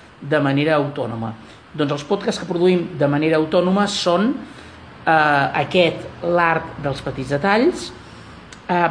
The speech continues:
vàrem produir el No en tenim ni idea amb la Cristina Fillol, on ja hem acabat les,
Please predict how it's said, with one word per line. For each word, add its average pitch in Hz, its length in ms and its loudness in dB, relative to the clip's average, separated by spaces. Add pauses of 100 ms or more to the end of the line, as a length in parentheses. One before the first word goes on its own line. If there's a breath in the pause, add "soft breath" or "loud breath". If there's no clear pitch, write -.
vàrem 185 320 4
produir 180 680 2 (100)
el 135 200 -2
No 160 100 2
en 165 100 2
tenim 147 280 0
ni 139 80 0
idea 202 340 2
amb 151 120 -4
la 143 80 -6
Cristina 139 380 -2
Fillol, 151 460 2
on 139 60 -2
ja 147 100 2
hem 143 100 2
acabat 139 340 0
les, 131 280 0